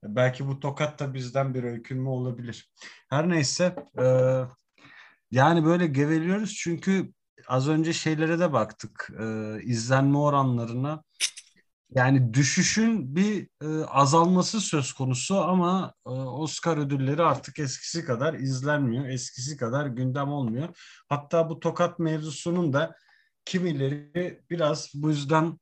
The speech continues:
bir mizansen şeklinde de kurgulandığı yönünde, e, çeşitli böyle iddialarda, açıklamalarda bulundu.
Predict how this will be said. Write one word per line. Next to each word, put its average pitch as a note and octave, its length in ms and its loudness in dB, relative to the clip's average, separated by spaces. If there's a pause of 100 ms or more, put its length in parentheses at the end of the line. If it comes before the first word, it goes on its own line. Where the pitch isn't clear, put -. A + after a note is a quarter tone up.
bir C#3 420 -6
mizansen C#3 640 4
şeklinde D3 580 -2
de D3+ 120 -2
kurgulandığı C#3+ 760 2
yönünde, C3+ 520 0 (460)
e, B2 280 -10
çeşitli C#3+ 520 -6
böyle A2+ 280 0
iddialarda, B2 680 2
açıklamalarda B2 880 0
bulundu. G2+ 480 -4